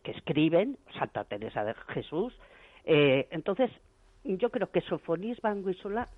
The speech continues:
hubiera requerido una exposición más contextualizada y, y no por, pues sí, un poquito por, por la moda, contraponerla. La una es la que está en la corte, pero ojo, eh,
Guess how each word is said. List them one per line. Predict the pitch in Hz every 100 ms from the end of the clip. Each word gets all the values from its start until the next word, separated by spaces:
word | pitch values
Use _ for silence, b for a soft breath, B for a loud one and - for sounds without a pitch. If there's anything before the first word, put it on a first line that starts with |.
| b b b -
hubiera | 180 220 254
requerido | 233 226 - 208 226 220 165 - _ b b -
una | 196 226
exposición | - 214 226 - 220 214 _ -
más | 175 196 -
contextualizada | 214 202 196 - - 175 131 110 110 95 - _ b b b b _
y, | - 214 226 -
y | 214
no | 208 220 - _ _
por, | 160 170 - - - - -
pues | - -
sí, | 139
un | 117
poquito | 117 - 143
por, | 139 147 151 147 147 147
por | - 165
la | 170 190
moda, | 208 208 226 b b _
contraponerla. | - 196 170 165 - 135 127 117 110 - -
La | 147 143
una | 175 208 156 98 _ -
es | 160 - _ -
la | 139 -
que | 156
está | - 156
en | 139
la | 147
corte, | - 196 196 - 226 b b -
pero | 135 127
ojo, | - 180 - _ _ -
eh, | 131 123 113 107